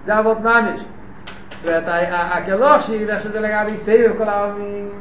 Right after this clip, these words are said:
זה גם כן כלא החשיב, אבל זה כלא החשיב שיש לזה איזשהו ערך ויחד.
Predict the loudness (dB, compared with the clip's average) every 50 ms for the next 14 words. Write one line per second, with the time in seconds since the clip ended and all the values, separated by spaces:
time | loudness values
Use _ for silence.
0 | -14 -14 -14 -16 -16 -16 -16 -16 -16 -16 -16 -16 -16 -16 -10 -6 -4 -2 0 2
1 | 4 4 2 2 -2 -6 -6 -4 -2 0 2 2 2 0 -2 -4 -4 -2 0 0
2 | 0 -2 -4 -6 -6 -4 -2 0 0 -2 -4 -6 -6 -6 -6 -4 -4 -4 -4 -6
3 | -6 -8 -4 -2 -2 -2 -2 -2 -4 -4 -4 -4 -6 -4 -4 -6 -6 -6 -6 -4
4 | -2 -2 -2 -2 -4 -6 -6 -4 -4 -4 -4 -4 -6